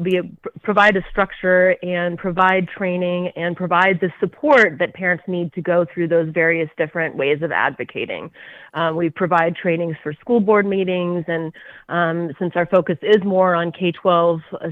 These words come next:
statewide legislation, we really hold parents' hands all the way through that process, from, um, providing a training in advance to, you know, helping them get up there with the transportation and, um, arranging meetings and going to offices. And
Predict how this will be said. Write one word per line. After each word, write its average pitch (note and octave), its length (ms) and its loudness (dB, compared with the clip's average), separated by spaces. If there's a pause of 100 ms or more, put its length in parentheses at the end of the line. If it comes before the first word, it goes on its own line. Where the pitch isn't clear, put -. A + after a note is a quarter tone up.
(120)
statewide F3 400 2
legislation, E3+ 800 -2 (340)
we G#3+ 120 4
really A3 320 8
hold F3+ 280 0
parents' E3+ 340 0
hands E3 360 -2
all E3 160 6
the E3 80 2
way D3+ 160 0
through D3+ 200 -6
that C3 240 -2
process, G2+ 520 -4 (140)
from, D3 380 -4 (320)
um, D#3 240 -2
providing F#3 420 2
a F3 60 2
training F3 400 0
in E3 80 0
advance G#3 640 2 (160)
to, D#3+ 440 2 (300)
you E3+ 80 -8
know, D#3 60 -4
helping F3 320 -2
them D#3+ 160 -2
get F#3 140 4
up A3+ 260 2
there F#3+ 440 6
with D#3+ 140 0
the D#3+ 80 -4
transportation F#3+ 1400 0
and, D3+ 460 -2 (380)
um, D3 280 -2
arranging F#3 520 2
meetings G#3 480 2
and E3+ 120 0
going F#3+ 300 2
to F#3 140 -4
offices. F3+ 720 2
And D#3+ 180 2